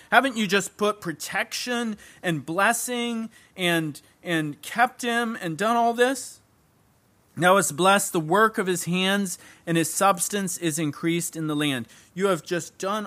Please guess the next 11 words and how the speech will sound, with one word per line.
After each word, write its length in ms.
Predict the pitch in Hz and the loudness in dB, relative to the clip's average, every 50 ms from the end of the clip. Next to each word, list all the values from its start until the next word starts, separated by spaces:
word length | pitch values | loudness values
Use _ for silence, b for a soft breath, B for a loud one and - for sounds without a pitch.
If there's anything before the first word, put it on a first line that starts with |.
| - | -6
all 320 | - 190 208 226 233 233 220 | -2 0 2 4 4 4 2
of 100 | 214 190 | 0 0
this 220 | 208 208 180 180 | -2 -2 -2 -2
blessing. 520 | 180 165 165 160 160 151 - 165 156 151 143 B B B B | -4 0 0 0 0 0 -2 -6 -6 -8 -8 B B B B
That's 300 | - 147 160 165 160 - | -2 0 0 0 0 -2
why 160 | 160 151 147 143 | 0 2 2 2
he's 160 | 139 123 135 | 2 -2 -6
worshiping 480 | 135 123 117 - - 107 - 95 90 | -6 -6 -6 -8 -12 -16 -18 -18 -18
you. 60 | 87 80 _ _ _ _ _ _ _ _ _ _ _ _ _ _ _ _ - | -18 -20 _ _ _ _ _ _ _ _ _ _ _ _ _ _ _ _ -12
Of 140 | 240 262 - | -12 -12 -10
course, 520 | - - 381 370 349 285 - - 214 - | -6 -4 -2 0 0 0 -2 -6 -10 -12